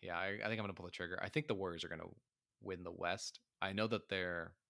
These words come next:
the record of finals winning teams in the season after is a little hit or miss in terms of their record. Sometimes they go for it.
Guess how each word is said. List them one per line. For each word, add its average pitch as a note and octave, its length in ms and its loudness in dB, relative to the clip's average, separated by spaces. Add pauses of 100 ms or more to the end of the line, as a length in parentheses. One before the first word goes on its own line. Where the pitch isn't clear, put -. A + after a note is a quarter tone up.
(1080)
the G#2 180 6
record G#2+ 440 4
of F2+ 540 0 (280)
finals F#2+ 500 -2
winning F#2+ 300 -4
teams G2+ 680 -8 (380)
in G2 100 -6
the F2+ 80 -6
season E2 300 -2
after G2 360 0
is - 180 -6
a F#2 80 -6
little F2 540 -4
hit G#2 140 0
or G2+ 60 4
miss A2+ 360 2 (920)
in A2+ 60 -4
terms A#2 200 2
of A#2 60 2
their A#2 100 6
record. A#2+ 320 4
Sometimes G2 400 2
they E2 100 -2
go F#2+ 180 -2
for A#2 280 0
it. A#2+ 80 -6